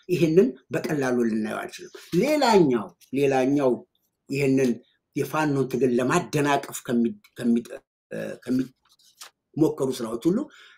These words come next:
ከፋኖ በላይ እኔም ፋኖ ነኝ የሚሉ አሉ። እስቲ አቶ ንጉሴ እንደነዚህ አይነት ክስተቶችን እስቲ የምታስታውሳቸው ካሉ አሁን ከፋኖ በላይ ፋኖ ነኝ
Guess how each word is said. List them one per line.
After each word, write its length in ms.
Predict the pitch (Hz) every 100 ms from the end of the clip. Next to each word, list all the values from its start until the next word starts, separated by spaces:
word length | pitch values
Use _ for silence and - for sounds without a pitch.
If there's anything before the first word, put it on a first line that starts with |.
| _ _ _ _ _ _ _ -
ከፋኖ 380 | 226 214 214 214
በላይ 220 | 185 - 254
እኔም 260 | 226 233
ፋኖ 260 | 208 226 214
ነኝ 160 | 208 202
የሚሉ 260 | 170 135 113
አሉ። 180 | - - _ _ _ _ _ - - _ -
እስቲ 180 | 190 226
አቶ 180 | 208 202
ንጉሴ 260 | 185 170 170 139 -
እንደነዚህ 500 | 190 208 214 185 185
አይነት 240 | 175 165
ክስተቶችን 600 | - 170 - 143 151 156
እስቲ 180 | 139 - 143 127 -
የምታስታውሳቸው 1000 | 151 156 139 135 123 120 117 120 104 113
ካሉ 180 | 113 139
አሁን 160 | 175 226
ከፋኖ 360 | 160 147 143 135
በላይ 260 | 123 120 120
ፋኖ 260 | 120 123 117
ነኝ 160 | 107